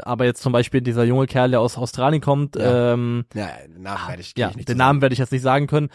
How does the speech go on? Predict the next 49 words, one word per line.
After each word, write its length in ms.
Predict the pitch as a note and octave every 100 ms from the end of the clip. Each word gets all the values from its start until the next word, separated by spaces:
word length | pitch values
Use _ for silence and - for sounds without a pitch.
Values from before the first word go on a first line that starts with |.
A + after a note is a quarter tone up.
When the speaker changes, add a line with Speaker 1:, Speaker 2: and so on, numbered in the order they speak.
| - -
Speaker 2:
Sieht 80 | -
Speaker 1:
Aber 80 |
es 60 | B3
gibt 80 | F#3
Speaker 2:
unglaublich 320 | F3+ F3+ D#3
aus 120 | D3
auf 100 | D3
Videos, 340 | C3 C3 A#2+ G#2+
mehr 140 | C#3
können 140 | C#3+ B2
wir 40 |
nicht 120 | A2+
sagen. 260 | G#2 G2+ F#2 -
Speaker 1:
Mehr 140 | D#3
können 120 | F#3 F#3
wir 20 |
nicht 100 | C#3
sagen, 320 | D3+ F3+ F#3
aber 180 | D3 D#3+
es 80 | E3+
gibt 120 | E3
einige 340 | A3 B3+ G3
von 160 | G3+ F#3+
diesen 220 | E3 E3+
Jungs, 160 | G3 F#3
mein 100 | D3+
Gefühl 220 | - G#3
ist, 100 | -
Christoph 240 | E3+ E3+
Freund 180 | D#3+ G3
ist 60 | F3+
ein 20 |
bisschen 180 | F#3 D#3+
dafür 260 | D#3 - C#3+
da, 300 | C#3+ F#3+ G3+ - _ _ _ _
dafür 320 | D#3+ D3+ E3+
zu 100 | D3
sorgen, 300 | C#3 D3 E3+
dass 140 | D3+ -
der 100 | C#3+
F 100 | -
C 120 | C#3
Bayern 460 | C#3+ D#3+ E3 D#3+ -
eine 220 | D3 B2+
Handvoll 560 | D3+ E3 D#3+ D3 D3 C#3+ _ _ _ _ _ _ _ _
siebzehn, 460 | A#2+ D#3 - D#3 C3
achtzehnjähriger 580 | D3 - D3 C3+ C3+
Jungs 220 | C3 D#3+ -
verpflichtet, 560 | C3+ B2+ A#2+ D#3+ F3